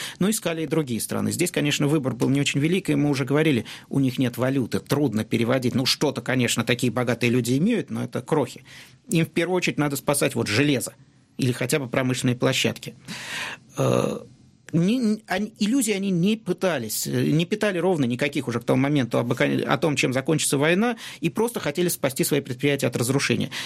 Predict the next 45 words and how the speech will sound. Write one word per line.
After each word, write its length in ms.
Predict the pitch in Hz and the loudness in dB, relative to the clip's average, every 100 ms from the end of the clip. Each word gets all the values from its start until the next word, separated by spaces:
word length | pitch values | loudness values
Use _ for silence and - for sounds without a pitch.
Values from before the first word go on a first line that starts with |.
| - | -2
Шпеер 460 | - - 247 247 - _ | -2 2 0 0 -8 _
очень 320 | 180 165 123 | -2 0 -4
с 100 | - | -4
ними 160 | 117 117 | -2 0
в 60 | |
этом 180 | 113 107 | 0 -2
сотрудничал, 680 | - 113 101 - 120 - - - - - | -2 -2 -2 -2 0 0 0 -6 -14 -4
но, 100 | 156 | 0
надо 180 | 202 202 | 0 0
заметить, 280 | 175 175 - | 0 2 2
никакой 340 | 180 180 147 | 0 0 -2
благодарности 540 | 127 113 120 147 156 - | -2 0 0 0 -2 -4
после 260 | 113 - | -2 0
войны 220 | 110 113 107 | 2 2 0
не 100 | 110 | -2
получил. 340 | - 110 104 | -2 -2 0
Вот 140 | 117 | 2
о 40 | 151 | 2
нем 260 | 180 127 - - - - | 2 0 -4 -18 -20 -2
забыли 540 | 107 143 143 117 - - - - | 2 2 2 -2 -2 -10 -20 -12
буквально 400 | - 117 160 196 | -4 0 2 2
в 40 | 156 | 0
тот 200 | 139 131 | -2 0
момент, 320 | 120 123 147 | 0 2 0
когда 480 | 113 107 113 113 113 | -2 2 2 2 0
он 140 | 131 | -2
перестал 420 | 120 120 - 123 117 | 0 -2 0 0 0
быть 240 | 120 120 | -2 -2
нужен. 320 | 113 95 - - - | -4 -4 -12 -6 0
И 580 | 160 180 208 196 - - - - | 2 2 2 2 0 -4 -12 -6
крупный 300 | - 147 185 | -2 0 0
капитал 400 | 170 160 165 151 | -2 -2 0 2
есть 180 | 135 135 | 2 0
крупный 280 | 156 135 127 | -2 0 -2
капитал. 440 | - 160 147 110 | 0 0 0 0
У 40 | |
него 260 | 107 127 151 | 0 2 2
сразу 400 | 135 147 160 139 | 2 2 2 2
появляются 540 | 139 143 143 139 135 | 2 0 2 0 2
виды 260 | 143 202 156 | 2 2 2
на 180 | 120 127 | 0 0
те 180 | - 147 | 0 -2
политические 680 | 131 131 - 123 - 131 | 0 0 2 0 2 0
силы, 380 | 127 - 190 185 | 2 2 2 0
которые 760 | - 110 - 139 151 143 139 | -2 -4 0 2 2 2 0